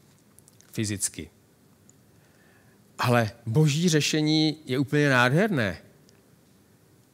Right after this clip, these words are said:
Tam nejde jenom o fyzické děti. Tam jde o ty děti, které jsou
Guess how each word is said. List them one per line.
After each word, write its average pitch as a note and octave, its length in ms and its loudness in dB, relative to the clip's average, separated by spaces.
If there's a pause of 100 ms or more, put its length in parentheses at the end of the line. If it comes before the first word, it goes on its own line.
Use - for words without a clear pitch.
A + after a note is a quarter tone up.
(140)
Tam G3 180 -6
nejde A#3 220 0
jenom G#3+ 280 0
o E3+ 60 -6
fyzické G#2 680 -6
děti. F2 420 -10 (1080)
Tam A2+ 200 -4
jde C#3+ 140 0
o C3+ 120 -6
ty D#3 180 -2
děti, C#3 320 0
které C#3+ 300 2
jsou D3 440 0